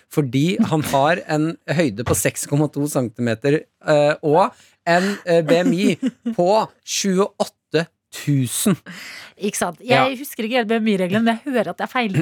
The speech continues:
Speaker 1: <clears throat> Ja,
Speaker 2: Mm.
Speaker 1: eh, altså man kan være på liksom tosifra, da er man innenfor, liksom.
Speaker 2: Ja.
Speaker 1: Eh, rundt der, da. Eh, og så varierer jo det her, eh, fra høyde og mennesker og sånne ting. Men når du er på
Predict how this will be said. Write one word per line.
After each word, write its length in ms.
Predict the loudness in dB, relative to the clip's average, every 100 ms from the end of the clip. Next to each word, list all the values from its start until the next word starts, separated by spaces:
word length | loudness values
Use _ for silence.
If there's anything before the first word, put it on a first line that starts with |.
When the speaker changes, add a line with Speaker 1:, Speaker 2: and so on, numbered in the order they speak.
| 0
Speaker 1:
<clears throat> 220 | 0 2
Ja, 80 | 2
Speaker 2:
Mm. 280 | 2 0 0
Speaker 1:
eh, 360 | 2 4 4 2
altså 220 | 0 -2
man 120 | -2
kan 100 | 0
være 160 | 0 0
på 100 | -2
liksom 240 | -4 -4 -6
tosifra, 600 | -6 -6 -6 -2 0 2
da 160 | 2
er 40 | 2
man 140 | -2
innenfor, 400 | -2 -4 -2 -2
liksom. 300 | 2 0 0 0
Speaker 2:
Ja. 180 | 0 0
Speaker 1:
Eh, 220 | 2 4 4
rundt 260 | 2 0
der, 160 | 2 2
da. 120 | 2 0
Eh, 680 | 2 4 4 4 2 0 -2
og 80 | -2
så 80 | 2
varierer 440 | 4 4 2 2
jo 20 |
det 120 | 2
her, 220 | 2 0 -2 _ _ 0
eh, 320 | 2 4 2
fra 160 | 0 0
høyde 460 | 0 0 0 0
og 60 | 2
mennesker 420 | 2 0 -4 -6
og 60 | -2
sånne 120 | 0
ting. 180 | 0 0 -4 -12 -2
Men 100 | 2
når 100 | 2
du 60 |
er 200 | 2 2 0
på 160 | 0